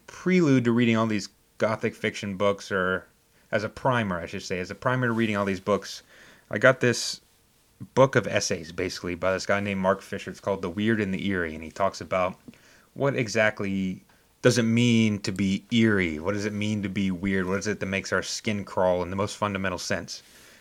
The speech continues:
And there's a little passage from the introduction of that book, which I went back and read, and, uh, it relates very much to Frankenstein. So he says, Mark Fisher says,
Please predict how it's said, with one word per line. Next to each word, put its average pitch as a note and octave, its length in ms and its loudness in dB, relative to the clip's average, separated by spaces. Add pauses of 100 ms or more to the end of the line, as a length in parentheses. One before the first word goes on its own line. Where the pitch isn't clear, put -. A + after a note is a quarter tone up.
(160)
And G2+ 200 -4
there's A2+ 140 0
a G#2+ 160 2
little C3 220 2
passage B2+ 440 2
from A2+ 140 -4
the G2+ 100 -4
introduction G#2+ 460 -2
of F#2+ 80 -4
that F2 220 -2
book, F2+ 260 -4
which - 380 -8 (440)
I F#2+ 60 -2
went G2+ 220 -2
back G2+ 200 4
and F#2+ 120 -6
read, F#2 420 2
and, E2+ 240 -6
uh, D#2+ 340 -4
it G2+ 140 -4
relates G2+ 320 -2
very G2+ 160 0
much F#2+ 300 -4
to - 80 -16
Frankenstein. D#2 580 -6
So E2+ 240 -6
he E2 80 -4
says, F#2+ 440 -4 (260)
Mark A2 200 0
Fisher G#2+ 240 -4
says, F#2+ 380 -2